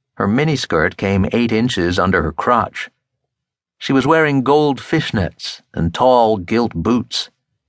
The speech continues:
Her eyes sat on purple cushions, not eyeshadow.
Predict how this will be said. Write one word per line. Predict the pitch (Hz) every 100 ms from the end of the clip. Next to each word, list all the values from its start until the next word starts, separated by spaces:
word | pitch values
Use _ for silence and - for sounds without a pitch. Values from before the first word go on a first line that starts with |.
| _ _ _ _ _ _ _ _
Her | - 98
eyes | 101 104 87 87
sat | - 117 101 95
on | 87 82 80
purple | - 117 87
cushions, | 80 131 131 76 71 - - _ _ _ _ _ -
not | 90 104 87
eyeshadow. | 73 98 104 - 82 - -